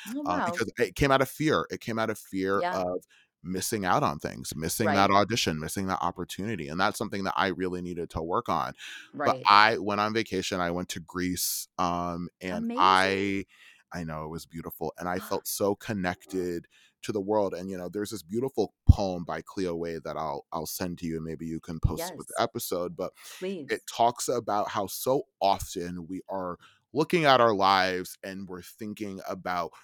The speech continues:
Speaker 2: the things that belong to us. "Oh, that job. Oh, that opportunity. Oh, that raise."
Speaker 1: Mm-hmm.
Speaker 2: And when you take a moment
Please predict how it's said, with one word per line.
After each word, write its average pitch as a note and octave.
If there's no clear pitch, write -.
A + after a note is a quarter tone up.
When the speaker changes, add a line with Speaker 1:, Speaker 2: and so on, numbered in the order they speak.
Speaker 2:
the G2
things F#2
that F2
belong E2+
to -
us. -
"Oh, G2
that F#2
job. F2+
Oh, F#2
that F#2
opportunity. F2
Oh, G2
that F#2
raise." F2
Speaker 1:
Mm-hmm. -
Speaker 2:
And A2
when G#2+
you G2+
take -
a B2+
moment F#2+